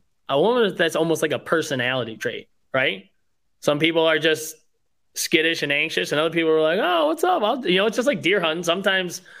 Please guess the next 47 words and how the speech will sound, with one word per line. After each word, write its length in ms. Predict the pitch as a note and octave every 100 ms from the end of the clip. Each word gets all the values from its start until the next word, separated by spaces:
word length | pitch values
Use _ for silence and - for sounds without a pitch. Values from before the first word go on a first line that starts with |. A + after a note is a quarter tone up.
| - - - - -
a 80 |
deer 200 | D3 F3
will 80 | F3
walk 220 | F3 E3+
out 120 | F3+ F3
into 120 | E3
a 60 |
field 220 | C#3+ E3+ G3
and 80 | D#3
just 120 | C3+
look 280 | D#3 G#3 G#3
at 240 | A#2 -
you. 160 | B2 A2+ - - -
They'll 100 | C#3
s-, 140 | C3
s-, 240 | D#3 C#3+ E3+
whether 360 | F3 G3 F3+
they 120 | D3+
smell 340 | C3+ F3 F3+ F3+
you 120 | F3
or 120 | E3
whatever 320 | D3+ D3+ D#3
it 60 | E3+
is. 220 | G3+ C3+
And 100 | B2+
then 180 | C3+ C3
other 180 | C#3 F#3+
days 260 | D3+ D3 C#3+
they'll 80 |
be 240 | D3 C#3+ C3+
right 200 | C#3 D#3
underneath 280 | E3 E3+ D#3
your 100 | E3
tree 180 | G#3 E3
looking 240 | E3+ C3+
at 200 | B2+ B2+
you, 80 | C3
and 100 | B2+
they're 80 | C3+
just 80 |
like, 100 | D#3+
"What's 160 | F3+ G3+
up, 180 | C#4+ D3+
dude?" 240 | E3 A3 - - - - _ _ _ _ _
And 100 | - C3+
I 100 | C#3
just 200 | F#3